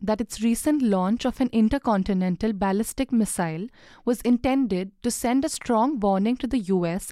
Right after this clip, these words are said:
and South Korea over their military exercises. North Korea's leader, Kim Jong-un,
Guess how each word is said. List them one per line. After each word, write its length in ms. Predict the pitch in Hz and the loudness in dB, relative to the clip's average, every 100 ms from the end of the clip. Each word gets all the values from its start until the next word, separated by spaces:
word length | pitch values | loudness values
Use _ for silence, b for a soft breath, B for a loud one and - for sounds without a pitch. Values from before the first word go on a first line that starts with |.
| - | -2
and 180 | 240 269 | 0 0
South 360 | - 190 175 | 0 -2 -2
Korea 480 | - 165 170 170 208 B B B | -2 -2 -2 -4 -6 B B B
over 220 | 226 240 277 | 0 0 2
their 160 | 302 | 2
military 600 | 262 220 226 - 240 254 190 | 4 4 2 0 -2 -2 -4
exercises. 1000 | - 196 - 175 165 - 165 165 - - _ _ _ _ | -4 -6 -4 -4 -6 -8 -10 -10 -16 -18 _ _ _ _
North 280 | 233 233 269 | 0 2 0
Korea's 520 | - 311 285 294 285 | 0 2 4 2 2
leader, 460 | 233 208 180 170 208 b b b | 0 0 -2 -4 -6 b b b
Kim 320 | 277 294 311 | 0 2 2
Jong-un, 760 | 226 202 202 202 180 165 175 | 2 2 0 -2 -4 -2 -4